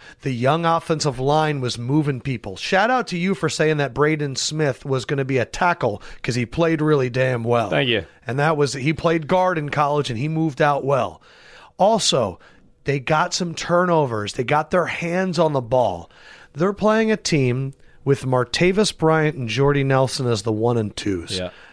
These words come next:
Speaker 1: Nobody knows what's going on with Derek Carr. I just think that they're definitely gonna win this game, and I think that you're a hundred percent right. I'm seeing Andrew Luck running around like a Mustang, just not feeling any pressure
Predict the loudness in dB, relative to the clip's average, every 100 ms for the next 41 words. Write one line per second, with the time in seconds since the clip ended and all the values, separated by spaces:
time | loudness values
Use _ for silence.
0 | -2 2 4 4 2 2 4 4 4 0
1 | 2 4 4 2 0 -2 0 0 -2 -4
2 | -6 -6 -10 -14 _ _ _ _ _ _
3 | _ -20 -8 0 0 2 2 2 0 0
4 | 0 0 0 0 2 0 2 2 2 2
5 | 0 0 2 2 0 -6 -16 -20 -20 -4
6 | 0 2 0 0 -2 0 0 0 2 2
7 | 2 -2 -2 0 0 2 2 2 -4 -16
8 | -18 -4 -2 -2 0 0 0 -2 -2 -2
9 | 0 2 0 0 0 2 2 4 4 4
10 | 2 2 0 -2 -2 0 0 0 -2 -2
11 | -2 -8 -12 -18 -20 -14 -2 -2 -2 -6
12 | -2 2 0 0 0 2 2 2 2 2
13 | 0 0 0 2 0 0